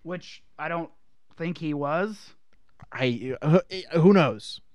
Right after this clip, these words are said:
Speaker 1: And then his, his law partner is looking out the window at the Gypsy Fair or the Roma Fair. I don't
Speaker 2: Oh
Speaker 1: know,
Speaker 2: my
Speaker 1: is gypsy
Speaker 2: God.
Speaker 1: politically correct to say?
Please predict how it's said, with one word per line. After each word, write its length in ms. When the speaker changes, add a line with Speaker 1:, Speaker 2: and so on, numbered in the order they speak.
Speaker 1:
And 140
then 100
his, 360
his 380
law 300
partner 680
is 140
looking 280
out 120
the 80
window 360
at 140
the 120
Gypsy 420
Fair 400
or 140
the 60
Roma 300
Fair. 360
I 60
don't 80
Speaker 2:
Oh 60
Speaker 1:
know, 60
Speaker 2:
my 100
Speaker 1:
is 60
gypsy 80
Speaker 2:
God. 360
Speaker 1:
politically 300
correct 320
to 60
say? 300